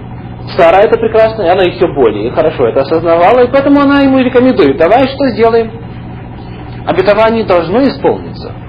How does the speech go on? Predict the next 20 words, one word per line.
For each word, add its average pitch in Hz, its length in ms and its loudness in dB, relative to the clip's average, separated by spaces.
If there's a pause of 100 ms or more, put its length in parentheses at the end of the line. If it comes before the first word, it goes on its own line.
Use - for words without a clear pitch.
(1080)
У 170 60 0
нас 226 440 2
должно 214 440 4
быть 262 180 0
множество 147 400 -4
потомства. 110 560 -8 (800)
Это 233 240 2
мы 240 120 0
сами 240 240 0
не 254 120 -2
в - 40 -10
состоянии 196 680 -2 (100)
сделать, 113 240 -2
в - 40 -10
смысле, 160 280 -4
мы 175 140 2
с - 80 -4
тобой. 160 420 0 (760)
Давай 220 380 2
поможем 151 580 -4